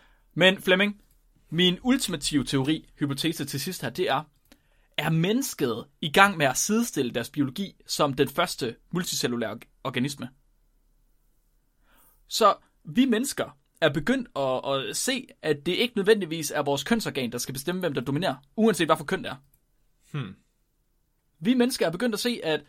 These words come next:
Speaker 1: ligestilling også kan være en ting, og måske er ligestilling i virkeligheden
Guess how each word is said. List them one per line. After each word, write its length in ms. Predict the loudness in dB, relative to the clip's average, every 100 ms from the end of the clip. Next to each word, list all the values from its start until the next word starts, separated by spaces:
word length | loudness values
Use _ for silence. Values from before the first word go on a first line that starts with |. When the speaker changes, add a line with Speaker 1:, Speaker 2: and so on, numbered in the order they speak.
| _ _ _ _ _ _ -14
Speaker 1:
ligestilling 720 | -6 -4 -2 -2 -2 -4 -8 -14 _ -6
også 260 | -6 -4
kan 120 | -4
være 80 | -2
en 80 | -2
ting, 240 | -2 -4 -6 0
og 160 | 0
måske 400 | 0 -2 -2 -2
er 60 | -2
ligestilling 600 | -2 -2 -2 -2 -2 -4
i 40 |
virkeligheden 600 | -4 -4 -4 -2 -2 -2